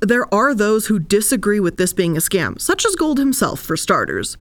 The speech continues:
Mitch Gold has claimed that, quote, "We are legal, we are licensed, we are bonded, and no charity has complained," end quote.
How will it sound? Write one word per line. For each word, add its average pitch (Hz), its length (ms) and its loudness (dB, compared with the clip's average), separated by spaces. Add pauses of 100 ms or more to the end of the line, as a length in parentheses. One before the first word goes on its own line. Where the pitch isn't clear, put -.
(140)
Mitch 349 260 0
Gold 202 280 2
has 196 180 0
claimed 208 280 0
that, 185 140 0
quote, 214 340 0
"We 214 220 0
are - 80 2
legal, 262 400 0
we 254 260 -2
are 202 120 2
licensed, 226 500 0
we 202 100 2
are 180 120 2
bonded, 196 560 -2
and 220 180 2
no 269 160 0
charity 311 400 0
has 175 180 0
complained," 165 520 -2 (180)
end 180 140 0
quote. - 300 -4